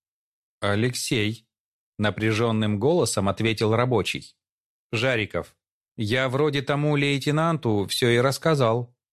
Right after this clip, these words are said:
А вы можете показать место, где погиб Смирнов?» «Могу»,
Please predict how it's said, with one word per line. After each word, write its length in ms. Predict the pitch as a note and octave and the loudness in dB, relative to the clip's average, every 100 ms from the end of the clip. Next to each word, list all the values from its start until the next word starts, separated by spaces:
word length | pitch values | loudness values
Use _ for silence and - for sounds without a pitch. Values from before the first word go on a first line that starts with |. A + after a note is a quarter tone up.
| _ - | _ -2
А 220 | A2 A2+ | 0 2
вы 180 | A#2+ C3+ | 2 0
можете 480 | C#3+ A3+ G3 C#3 A#2 | 2 2 0 0 -2
показать 580 | A#2+ C3 B2+ C#3+ C3 C#3 | -2 0 0 0 0 0
место, 640 | F3 G3+ - A2+ G2 F2 | 0 0 -2 0 2 2
где 240 | G2 B2+ | 0 0
погиб 360 | D3 D#3 D3+ C#3+ | 0 0 -2 -4
Смирнов?» 600 | - D#3+ D#3 C#3 D2 - _ _ _ _ _ _ _ - | -2 0 2 0 -2 -8 _ _ _ _ _ _ _ -6
«Могу», 680 | G2 G#2+ G#2+ F2 E2 D2+ | -2 0 -2 -4 -6 -8